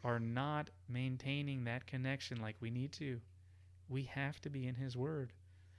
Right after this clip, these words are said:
So again, to recap, and I invite you, think of one area, just one, just one. We're looking for incremental growth. One area you can strengthen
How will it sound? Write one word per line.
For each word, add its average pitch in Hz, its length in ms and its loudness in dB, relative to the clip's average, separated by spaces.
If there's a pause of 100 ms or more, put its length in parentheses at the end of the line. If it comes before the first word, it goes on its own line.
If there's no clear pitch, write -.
(320)
So 175 180 12
again, 190 260 10
to 185 140 8
recap, 175 640 8 (760)
and 151 160 10
I 175 100 12
invite 175 440 10
you, 143 80 8
think 185 240 4
of 127 200 4
one 202 440 8
area, 160 240 10
just 175 260 6
one, 156 360 10 (340)
just 208 240 6
one. 156 140 6
We're 196 80 6
looking 214 180 8
for 170 180 0
incremental 208 600 6
growth. 123 280 4 (520)
One 185 360 4
area 147 340 4
you 143 80 0
can 120 160 -2
strengthen 135 800 0